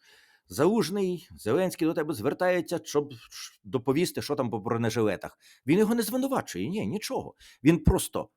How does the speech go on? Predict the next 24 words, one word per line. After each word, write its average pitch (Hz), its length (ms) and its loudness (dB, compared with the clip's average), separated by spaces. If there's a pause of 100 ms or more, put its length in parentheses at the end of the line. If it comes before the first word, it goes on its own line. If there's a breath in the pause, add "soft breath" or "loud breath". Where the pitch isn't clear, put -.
(120)
приліплює 139 540 2
до 90 100 -4
Залужного 226 480 0 (300 loud breath)
тему, 143 360 2 (200 soft breath)
яка 117 220 0
в 107 60 -4
суспільстві 190 480 -4
вигата-, 104 300 0
викликає 110 460 0
негатив. 139 460 -4 (240 soft breath)
Ні, 156 180 4
ніхто 113 260 0
в 214 60 0
суспільстві 190 500 -4
не 135 120 0
вважає, 110 280 0
що 127 140 -4
Залужний 135 340 0
винен. 92 300 -2 (340 loud breath)
Але 185 380 2 (140)
на 123 160 -2
підсвідомості 135 800 -2
це 147 140 -4
працює. 101 560 -6